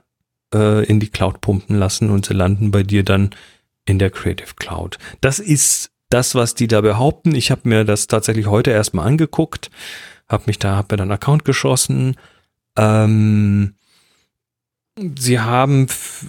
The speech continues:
mir erlaubt, meine sieben D Mark zwei zu registrieren. Du musst deine Kamera dort dann auch registrieren. Die, äh,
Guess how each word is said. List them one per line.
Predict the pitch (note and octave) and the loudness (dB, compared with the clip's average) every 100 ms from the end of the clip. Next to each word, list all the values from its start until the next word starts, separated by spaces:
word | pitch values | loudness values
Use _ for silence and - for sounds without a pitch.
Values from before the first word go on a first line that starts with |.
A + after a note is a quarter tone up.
| C#3+ | -4
mir | C3+ C3 | 0 2
erlaubt, | A#2+ A2 D3 - - | 4 4 2 0 -2
meine | B2+ A#2 | 2 2
sieben | A2+ A#2+ D#3+ F3 | 0 0 2 2
D | D3+ C#3 D3+ D#3+ | 2 2 4 4
Mark | D3 A2+ A2 - | 2 0 -4 -4
zwei | - G#2+ A#2 F3 G3 G3+ | -2 0 2 4 2 0
zu | - C#3+ | -2 -2
registrieren. | A#2+ A2 G#2+ - B2+ D#3+ | -2 -2 -4 -2 2 2
Du | D#3 | 2
musst | A2+ | 0
deine | G2 | -2
Kamera | F#2+ A2+ B2+ | -2 0 0
dort | A2 G2 G#2+ | 0 -2 -2
dann | G2+ | -4
auch | G2 - | -4 -4
registrieren. | G2 F#2+ - A#2 D#3+ F3 F#3+ G3 - - _ _ - | -4 -4 -6 -4 0 2 2 0 -6 -20 _ _ -4
Die, | A#2 A#2 | -2 -2
äh, | - G#2+ G#2+ G#2+ G#2 G#2 G#2+ | 0 2 4 4 4 4 2